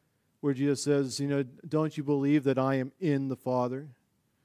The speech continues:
and that the Father is in me?" And that word "in," I mean, you, you, you pull out your Bible concordance, you go to Bible gateway dot com and you type the word "in,"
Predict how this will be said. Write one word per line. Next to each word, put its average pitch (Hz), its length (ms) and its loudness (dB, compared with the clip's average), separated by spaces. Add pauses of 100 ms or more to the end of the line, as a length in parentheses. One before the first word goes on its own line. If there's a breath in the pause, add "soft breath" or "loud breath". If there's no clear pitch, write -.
(380)
and 143 120 2
that 135 120 -2
the 131 80 -2
Father 135 640 2 (440)
is 135 180 -2
in 135 320 -2
me?" 117 280 -8 (880)
And 170 160 4
that 165 180 8
word 190 380 6
"in," 180 460 0 (920)
I 170 60 -8
mean, 185 200 2
you, 190 120 2
you, 185 460 2
you 190 160 0
pull 208 320 4
out 202 100 8
your 175 100 6
Bible 160 380 6
concordance, 160 680 2
you 143 120 2
go 156 320 6
to 170 100 -4
Bible 147 380 6
gateway 151 520 6
dot 143 280 4
com 147 340 2
and 143 100 -2
you 139 80 -2
type 151 280 2
the 143 80 -2
word 139 240 2
"in," 147 400 0